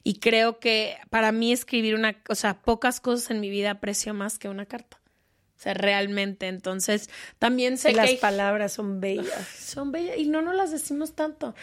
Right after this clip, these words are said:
Speaker 1: O sea
Speaker 2: O cuando te las dices, que es bello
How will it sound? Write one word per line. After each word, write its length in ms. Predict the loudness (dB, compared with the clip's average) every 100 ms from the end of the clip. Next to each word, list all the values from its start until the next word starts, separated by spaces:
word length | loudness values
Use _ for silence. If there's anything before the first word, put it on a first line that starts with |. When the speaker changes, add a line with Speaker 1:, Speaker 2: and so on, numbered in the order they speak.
| -14
Speaker 1:
O 20 | 2
sea 140 | 6
Speaker 2:
O 80 | 6
cuando 320 | 4 0 -2
te 120 | -2 0
las 240 | 0 0
dices, 560 | -4 -4 -2 -4 -4 -4
que 160 | 0
es 140 | 0 2
bello 420 | 0 2 0